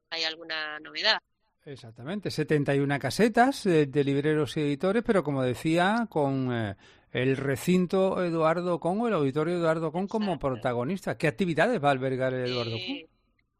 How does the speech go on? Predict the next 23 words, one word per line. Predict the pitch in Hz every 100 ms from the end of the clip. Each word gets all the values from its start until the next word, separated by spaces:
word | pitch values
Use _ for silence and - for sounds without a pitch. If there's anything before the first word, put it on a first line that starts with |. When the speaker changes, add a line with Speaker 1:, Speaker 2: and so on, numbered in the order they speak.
| _ _ _
Speaker 1:
pues | 202 -
creo | 185
que | 185
va | 196
a |
haber | 208 285
un |
poco | - -
de | 247 190 -
todo, | 202 254
la | 190 175
verdad. | 170 170 180 208 196
Va |
a | 180
haber | 185
de | 180 170 165 160
cos-, | 175 - -
eh, | 170 165 160 160
vamos, | 175 170
desde | 156 151
las | 147
actividades | - 156 160 165
literarias, | 170 - 165 170 185 208 226 240 240